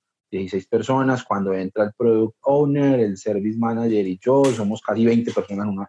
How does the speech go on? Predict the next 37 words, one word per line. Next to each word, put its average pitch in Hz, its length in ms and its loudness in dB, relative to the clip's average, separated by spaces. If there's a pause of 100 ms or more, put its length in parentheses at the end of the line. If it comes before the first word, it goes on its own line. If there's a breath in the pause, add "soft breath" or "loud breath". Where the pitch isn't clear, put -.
en - 60 -20
una 104 480 -8
retro, 104 560 -2 (380)
o 104 120 -2
en 98 60 -2
una 98 140 -6
planning, 107 720 0
o, 90 300 -6 (140)
o 87 140 -16
en 90 60 -14
una 101 140 -6
reunión 90 220 -4
de 98 80 -4
estimación. 98 640 -8 (260)
En 113 580 2
cualquiera 123 360 2
de 143 60 2
esos 147 140 0
casos 127 460 0
es 110 180 0
muy 139 100 6
útil 135 300 2
porque 113 420 -2 (120)
con 110 180 0
esta 110 160 0
herramienta 131 380 2
vos 110 180 2
podés 113 440 0
separar 117 880 0
al 135 140 2
equipo 123 540 0
en 113 140 -2
equipo, 104 360 -8
en 104 80 -4
grupos 107 280 -2
más 135 160 -2
pequeños, 135 600 -2